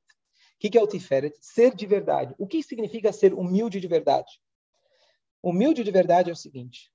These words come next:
como a gente volta aqui pra Moshe Rabbeinu, que ele é o protótipo de humilda-, humildade.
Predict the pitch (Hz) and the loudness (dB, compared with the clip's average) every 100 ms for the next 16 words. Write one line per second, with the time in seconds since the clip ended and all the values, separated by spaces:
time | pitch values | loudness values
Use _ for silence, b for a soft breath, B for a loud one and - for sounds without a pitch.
0 | _ - 214 185 190 156 180 180 147 180 | _ 2 2 2 -2 4 6 6 0 0
1 | 165 139 165 151 135 127 123 - - 143 | 0 2 4 4 2 -2 -4 -2 0 0
2 | 143 160 160 147 135 135 120 120 120 139 | 4 2 2 -8 -10 -8 -8 -8 -8 -6
3 | 139 131 120 117 - | -4 -4 -6 -8 -12